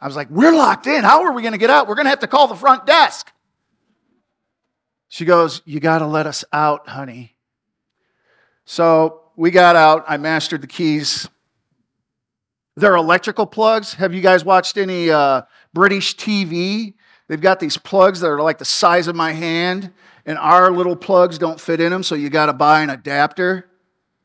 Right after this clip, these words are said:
They don't have switches on the inside of the bathrooms.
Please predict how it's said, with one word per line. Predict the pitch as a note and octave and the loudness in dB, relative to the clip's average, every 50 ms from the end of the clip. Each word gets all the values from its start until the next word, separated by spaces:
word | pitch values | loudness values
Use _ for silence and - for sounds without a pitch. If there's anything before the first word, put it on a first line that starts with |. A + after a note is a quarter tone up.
| _ _ _ _ _ _ _ _ | _ _ _ _ _ _ _ _
They | - E3 E3+ | -4 0 0
don't | F3+ F#3 F3+ | 2 0 0
have | F#3 F#3 F3 D#3+ - | -2 -2 -2 -2 -4
switches | - - - G#3 G3+ G3 - A3 G#3+ F3+ F3+ | -6 -6 0 0 0 0 0 -4 -6 -4 -4
on | F3 E3 D#3+ | -4 -4 -6
the | D#3 - F#3 | -10 -10 -10
inside | F#3 F#3+ F3 - G3+ F#3+ F#3 F#3 F3+ | -10 -8 -4 0 2 2 2 2 0
of | F3+ D3+ | -2 -6
the | D3 | -8
bathrooms. | C3 A#2+ D#3+ E3 E3+ F3+ F3+ - - F#3+ G3 G3 G3 G3 G3 G3+ G#3 G#3+ - - - | -4 -2 0 2 2 0 -2 -2 -8 -10 -10 -8 -8 -8 -8 -10 -10 -12 -14 -18 -20